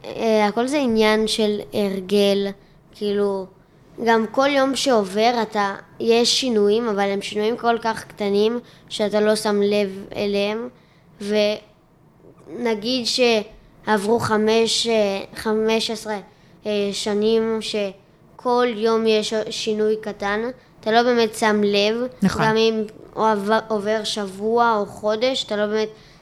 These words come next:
Speaker 1: שם לב לאיזשהו שינוי גדול, ורק, אה, בטווח הארוך אתה רואה שינוי ענק.
Speaker 2: לגמרי.
Speaker 1: כן.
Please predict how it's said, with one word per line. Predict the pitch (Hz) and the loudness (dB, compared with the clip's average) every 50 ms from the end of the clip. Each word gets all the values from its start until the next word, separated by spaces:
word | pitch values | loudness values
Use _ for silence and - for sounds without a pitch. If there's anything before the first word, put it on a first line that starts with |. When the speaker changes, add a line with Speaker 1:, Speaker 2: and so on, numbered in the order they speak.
| _ - | _ -6
Speaker 1:
שם | - 220 214 214 | -4 -2 0 2
לב | 208 214 214 208 196 | 2 2 2 2 2
לאיזשהו | 214 220 214 208 208 208 - 220 208 202 | 0 2 2 0 0 -2 -4 -4 -6 -6
שינוי | 196 - - 214 208 214 214 214 214 | -8 -6 -6 -2 0 0 0 0 -2
גדול, | 214 202 196 208 214 226 247 262 262 - _ _ _ _ _ _ _ - - | -4 -6 -4 -2 -2 -2 -4 -6 -8 -12 _ _ _ _ _ _ _ -10 -6
ורק, | 202 208 208 196 214 220 233 233 233 - | -2 -2 2 4 4 4 4 2 0 -2
אה, | 240 233 233 226 226 220 208 | 0 0 2 2 0 0 0
בטווח | 214 214 214 - 208 208 220 220 220 214 214 - - | -2 -6 -6 -8 -6 0 2 2 2 2 0 -2 -2
הארוך | 220 220 214 214 214 220 247 254 233 233 - - | 0 2 2 2 2 2 2 2 2 0 -4 -6
אתה | - 202 | -6 -6
רואה | 185 190 196 196 196 190 | -4 -2 -2 0 -2 -2
שינוי | 185 - - 196 196 196 196 190 | -4 -6 -6 -4 -2 0 0 -2
ענק. | 185 190 185 180 - - - - | -2 -4 -6 -8 -10 -16 -8 -2
Speaker 2:
לגמרי. | 180 175 170 170 170 160 156 151 147 | 0 2 2 4 2 2 0 -2 -4
Speaker 1:
כן. | 147 190 | -6 -8